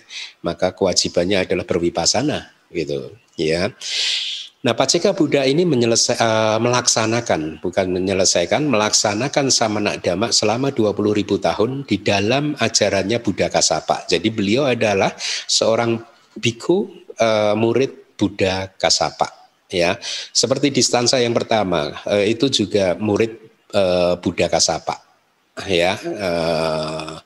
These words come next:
mengikuti ajarannya Buddha Kasapa. Gitu. Setelah di, di, di, diceritakan,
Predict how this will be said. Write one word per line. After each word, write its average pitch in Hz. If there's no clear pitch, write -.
mengikuti 98
ajarannya 87
Buddha 85
Kasapa. -
Gitu. 71
Setelah 160
di, 123
di, -
di, 123
diceritakan, 120